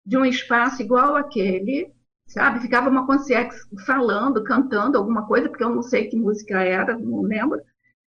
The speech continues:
e eu tinha que ouvir pra ver se era ou não. Em resumo, eu não sei aonde eu estava, <laughs> mas assim, me deu um impacto quando eu vi a estrutura do ceaec por dentro, ou do ceaec, do Tertuliário por dentro,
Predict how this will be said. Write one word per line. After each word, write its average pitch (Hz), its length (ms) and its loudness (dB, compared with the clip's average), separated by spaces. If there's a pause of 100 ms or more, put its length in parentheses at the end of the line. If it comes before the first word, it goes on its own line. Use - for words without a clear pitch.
(240)
e 254 120 4
eu 269 220 6
tinha 277 260 2
que 269 160 0
ouvir 269 460 2
pra 285 180 -2
ver 247 280 2
se 262 200 -4
era 269 360 0
ou 254 100 0
não. 262 480 0 (600)
Em 339 120 4
resumo, 269 420 4
eu 247 80 6
não 302 140 4
sei 262 240 2
aonde 247 300 2
eu 381 60 0
estava, 240 480 2
<laughs> 220 60 2
mas 247 240 2
assim, - 240 -2
me 220 160 0
deu 220 140 2
um 240 60 2
impacto 262 640 -2 (800)
quando 247 160 2
eu 311 160 2
vi 247 300 0
a 202 80 0
estrutura 254 640 0
do 220 100 -8
ceaec 208 560 -2 (140)
por 330 180 -2
dentro, 254 680 -2 (240)
ou 202 80 0
do 208 140 4
ceaec, 190 440 0
do 190 160 2
Tertuliário 226 680 0
por 240 160 -4
dentro, 233 440 -2